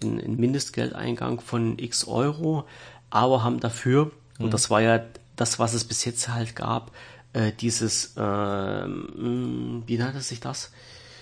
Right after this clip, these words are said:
Speaker 1: Äh, also diese, diese Geldeinlage, die du haben darfst, ab sonst musste so ein Verwahrentgelt bezahlt werden. Negativzins, Negativzinsen, genau, jetzt hab ich's. Die haben halt gesagt,
Speaker 2: Mhm.
Speaker 1: okay,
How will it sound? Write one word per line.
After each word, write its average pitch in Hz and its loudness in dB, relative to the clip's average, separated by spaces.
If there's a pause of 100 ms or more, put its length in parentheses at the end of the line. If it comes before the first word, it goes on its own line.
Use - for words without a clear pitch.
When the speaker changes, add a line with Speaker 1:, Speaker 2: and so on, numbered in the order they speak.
(240)
Speaker 1:
Äh, 117 2 (840)
also 113 2
diese, 107 2
diese 113 2
Geldeinlage, 131 2
die 117 -2
du 113 0
haben 123 2
darfst, 127 -2
ab - -6
sonst 120 2
musste 120 0
so 110 0
ein 113 2 (260)
Verwahrentgelt 113 2
bezahlt - -4
werden. 113 4
Negativzins, 117 4
Negativzinsen, 117 0 (120)
genau, 107 -2
jetzt 110 -4
hab 104 -4
ich's. - -4 (500)
Die 135 4
haben 151 8
halt 151 6
gesagt, 120 4
Speaker 2:
Mhm. 113 -4
Speaker 1:
okay, 175 6